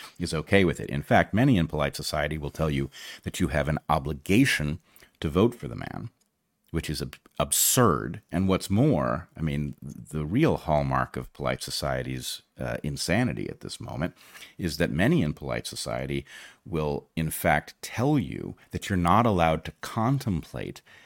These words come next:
somebody who is not Joe Biden or whoever will replace him, because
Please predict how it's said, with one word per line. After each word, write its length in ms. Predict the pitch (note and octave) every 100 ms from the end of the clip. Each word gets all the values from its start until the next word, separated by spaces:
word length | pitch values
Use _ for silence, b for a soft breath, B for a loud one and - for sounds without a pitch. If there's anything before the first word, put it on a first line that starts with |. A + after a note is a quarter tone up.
| b
somebody 540 | - G2+ F#2 F2 E2+
who 160 | D#2+ E2+
is 140 | D#2
not 640 | D2+ D#2 F2 C#3 C#3+ - - _ _ _ _ _ _ -
Joe 240 | D2 C#2+
Biden 460 | C2 B1 B1 F2 D2+
or 100 | B1
whoever 420 | C2+ C2 C2+ C#2
will 160 | B1+
replace 540 | B1 B1+ - C2 D#2+ -
him, 260 | G#1+ C2+ - b _
because 640 | E2+ - - F#2 E2+ E2